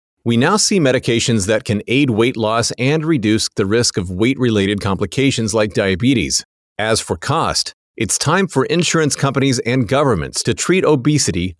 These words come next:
similarly to other diseases, so people can finally gain access to their life-saving effects.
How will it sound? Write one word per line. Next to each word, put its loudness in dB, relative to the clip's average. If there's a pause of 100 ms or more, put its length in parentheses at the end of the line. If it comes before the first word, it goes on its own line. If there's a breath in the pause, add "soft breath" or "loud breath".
similarly 2
to -2
other 2
diseases, -2 (200)
so 0
people 0
can -4
finally 0
gain 0
access 0
to -2
their 2
life-saving 0
effects. -2